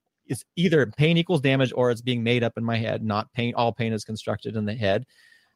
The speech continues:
Um, so just having a little bit of more awareness of what pain is, my suspicion is they would be able to take the same skill sets that they have learned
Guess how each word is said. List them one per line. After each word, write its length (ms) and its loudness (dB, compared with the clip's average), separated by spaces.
Um, 480 2
so 240 0
just 280 -2
having 300 -2
a 60 -2
little 160 0
bit 120 0
of 220 -2
more 240 0
awareness 460 -2
of 60 -10
what 180 -4
pain 260 -2
is, 340 4
my 80 -2
suspicion 520 -2
is 120 -2
they 100 2
would 120 2
be 60 2
able 200 2
to 60 -8
take 180 -8
the 80 -12
same 500 0
skill 360 -4
sets 400 -4
that 180 -6
they 200 0
have 240 -2
learned 600 2